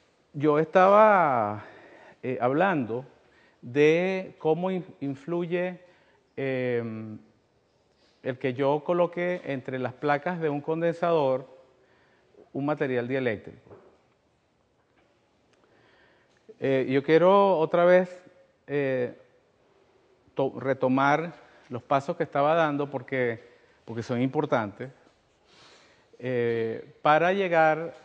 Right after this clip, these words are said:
eh, recordar brevemente cómo se hizo esa, eh, cómo se llegó a esa, a la,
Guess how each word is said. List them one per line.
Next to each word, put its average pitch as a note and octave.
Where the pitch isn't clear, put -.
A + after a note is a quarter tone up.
eh, B2
recordar C3
brevemente D#3
cómo D3
se C#3+
hizo D3
esa, B2
eh, G2+
cómo C#3
se E3
llegó D3+
a B2
esa, C#3
a A#2+
la, A2